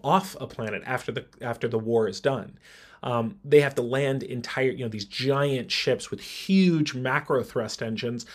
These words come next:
which then blast the Titans back into space. And it is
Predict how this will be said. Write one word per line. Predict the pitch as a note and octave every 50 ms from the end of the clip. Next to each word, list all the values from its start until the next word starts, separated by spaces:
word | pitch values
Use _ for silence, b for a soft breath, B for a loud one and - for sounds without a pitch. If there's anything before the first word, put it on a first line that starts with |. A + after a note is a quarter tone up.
| B B B B
which | C#3+ C#3 -
then | D#3 C#3 C3+ A#2 -
blast | - C3 B2 B2 B2+ B2+ C3 C#3 D#3 C3+ - - - - - - D#3+
the | D3 C3+
Titans | B2 - C3+ B2 - B2 A#2
back | - - - A#2+ A#2+ A#2 -
into | B2 A#2 G#2 G#2
space. | - - - E3+ E3 C3 A2 - - B B B B B
And | D3+ C#3+
it | D3 C#3+
is | C#3+ C#3 -